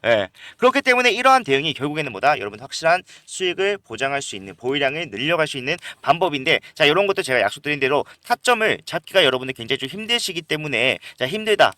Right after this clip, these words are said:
못 잡는다 생각하시겠지만 자, 오늘 또 잡아드렸고 저는 다시 저점에서 타점 나왔을 때 잡아드릴 거예요.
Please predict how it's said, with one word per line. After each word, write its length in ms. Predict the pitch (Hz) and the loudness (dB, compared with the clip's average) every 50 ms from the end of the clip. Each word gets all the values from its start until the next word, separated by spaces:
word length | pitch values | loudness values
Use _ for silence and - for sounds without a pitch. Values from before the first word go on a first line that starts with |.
| _ | _
못 140 | - 131 151 | -6 -6 2
잡는다 380 | - 220 196 180 160 143 110 87 | 2 2 2 4 4 4 2 2
생각하시겠지만 720 | - 180 185 190 180 - - 170 170 156 - 180 202 170 156 - - _ | 2 0 2 2 2 2 0 -4 -6 -6 0 2 2 2 2 -2 -20 _
자, 140 | - 165 | 4 4
오늘 200 | 139 190 240 254 | 4 4 4 2
또 100 | 247 240 | 0 2
잡아드렸고 500 | 202 185 175 175 160 131 143 139 - - | 2 4 4 4 2 2 -4 -4 -4 -4
저는 380 | 131 131 131 160 202 226 220 208 | -4 -4 0 0 0 0 -2 -6
다시 340 | _ - 113 127 - - 190 | _ 0 0 0 0 0 -6
저점에서 600 | - 120 117 - 156 151 143 131 - 180 196 202 - - - _ | -6 -6 -8 -8 -4 -4 -2 0 4 2 2 2 2 -10 -20 _
타점 240 | - 208 - 220 190 | -6 -4 -4 0 2
나왔을 280 | 139 104 110 117 - | 4 2 2 0 -2
때 80 | - 131 | -10 -10
잡아드릴 480 | - - 160 196 190 - 175 135 131 | -8 -2 0 0 0 0 -6 -10 -10
거예요. 340 | _ - 98 90 90 90 92 | _ -10 -12 -12 -12 -14 -18